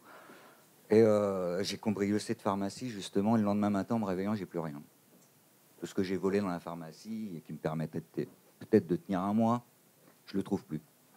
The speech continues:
Et là, c'est, c'est un basculement dans le livre. C'est-à-dire que là, il y a un truc qui se passe.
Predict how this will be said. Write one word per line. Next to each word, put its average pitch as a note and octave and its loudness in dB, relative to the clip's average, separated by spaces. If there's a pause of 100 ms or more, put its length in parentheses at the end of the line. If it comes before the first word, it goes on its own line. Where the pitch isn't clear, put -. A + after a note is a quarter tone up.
(1000)
Et E2+ -4
là, G#2 -2
c'est, D#2+ -12
c'est - -14
un E2+ -6
basculement G2 0
dans D2+ 0
le D2 -2
livre. D2 -8 (240)
C'est-à-dire C#2+ -12
que D#2+ -2
là, F2+ 4
il F2 0
y - -2
a D2 -6
un - -6
truc - -10
qui - -20
se - -18
passe. D#2 -12